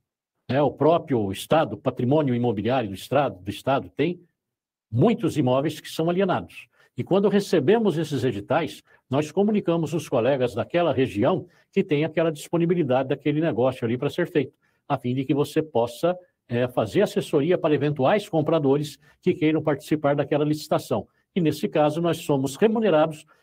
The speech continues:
por aquele que compra e não pelo que vende. Então, é importante manter o seu telefone celular atualizado. Há muitos colegas que não gostam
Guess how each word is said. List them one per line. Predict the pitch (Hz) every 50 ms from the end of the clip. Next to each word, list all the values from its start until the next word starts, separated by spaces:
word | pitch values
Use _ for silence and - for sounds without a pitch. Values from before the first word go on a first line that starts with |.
| _ _ _
por | 180 185 180
aquele | - - - 160 160
que | 156 - 151
compra | - 143 131 120 104 - 101 98
e | 98
não | 104 117 127 123
pelo | 135 135 143 147
que | - 175
vende. | 156 160 147 120 - - - _ _ _ _ _ _ _ _ 127
Então, | 120 - - 151 185 -
é | - 160
importante | 180 214 214 208 196 - - - - 196 214 208 - -
manter | 170 156 127 - - 170 160
o | 151
seu | 147 - - 143
telefone | - 147 123 113 - - 113 110 107
celular | - - 156 190 196 160 139 147 170 165 - _ _ _ _ _
atualizado. | - 151 180 180 - 175 175 180 185 - - - 92 87 - _ _ _ _ _ - - - - -
Há | 165 175
muitos | 180 185 226 262 277 269 - 185 - -
colegas | - 151 127 127 135 131 135 135 151 165 151 - - - _ _ _ _ _ _ _ _ _
que | - 185 196
não | 196 226 220 202
gostam | 160 151 156 170 165 165 - - 147 127 -